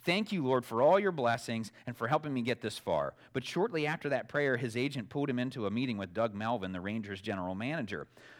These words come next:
Melvin flat, flatly said, uh, 'We're going to retract our offer.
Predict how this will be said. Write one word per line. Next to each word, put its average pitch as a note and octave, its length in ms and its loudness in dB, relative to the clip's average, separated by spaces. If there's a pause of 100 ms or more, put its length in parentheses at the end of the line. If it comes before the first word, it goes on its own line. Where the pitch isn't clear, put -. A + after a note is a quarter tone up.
Melvin D#3+ 340 4
flat, D3 380 0
flatly D3+ 400 -2
said, G#2+ 380 2 (320)
uh, A#2 160 2
'We're D#3 100 4
going F3 160 2
to C#3 80 -2
retract B2 500 -2
our A#2 160 4
offer. A#2+ 600 0